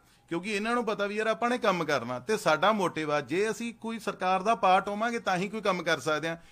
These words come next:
ਨਹੀਂ, ਇਹਨਾਂ ਨੇ ਤਾਂ ਸਾਨੂੰ ਸਾਰੀ ਉਮਰ ਇਸੇ ਤਰੀਕੇ ਨਾਲ ਤਿਆਰੀਆਂ ਕਰਵਾਈ ਜਾਣੀਆਂ ਨੇ। ਤੁਸੀਂ ਇਹਨਾਂ ਦੀ ਗੱਲ ਸੁਣਿਓ, ਇੱਕ ਮੈਂ ਤੁਹਾਨੂੰ ਦੱਸਦਾ, ਇਹਨਾਂ ਦਾ ਖੁਦ ਦਾ ਬਿਆਨ ਆ ਵੀ ਮੈਂ ਤਾਂ ਪੰਜ ਸ-,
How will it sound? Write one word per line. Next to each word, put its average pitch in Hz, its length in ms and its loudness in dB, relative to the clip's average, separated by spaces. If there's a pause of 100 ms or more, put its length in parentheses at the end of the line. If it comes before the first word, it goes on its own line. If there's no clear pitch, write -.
(120)
ਨਹੀਂ, 214 120 0
ਇਹਨਾਂ 233 200 2
ਨੇ 247 80 2
ਤਾਂ 240 120 4
ਸਾਨੂੰ 220 220 2
ਸਾਰੀ 165 300 4
ਉਮਰ 214 220 -2
ਇਸੇ 196 220 2
ਤਰੀਕੇ 196 280 -6
ਨਾਲ 196 120 2
ਤਿਆਰੀਆਂ 180 380 -2
ਕਰਵਾਈ 165 320 0
ਜਾਣੀਆਂ 196 360 -2
ਨੇ। 196 180 -4 (420)
ਤੁਸੀਂ 185 360 -4
ਇਹਨਾਂ 190 200 -2
ਦੀ 233 60 -2
ਗੱਲ 170 220 2
ਸੁਣਿਓ, 147 320 -4
ਇੱਕ 151 140 -8
ਮੈਂ 156 100 -4
ਤੁਹਾਨੂੰ 151 180 -4
ਦੱਸਦਾ, 123 400 0 (340)
ਇਹਨਾਂ 185 200 0
ਦਾ 233 80 2
ਖੁਦ 160 240 0
ਦਾ 220 140 6
ਬਿਆਨ 185 280 2
ਆ 185 260 -2 (460)
ਵੀ 160 180 -2
ਮੈਂ 151 320 0
ਤਾਂ 180 220 2
ਪੰਜ 160 420 0
ਸ-, 156 300 -2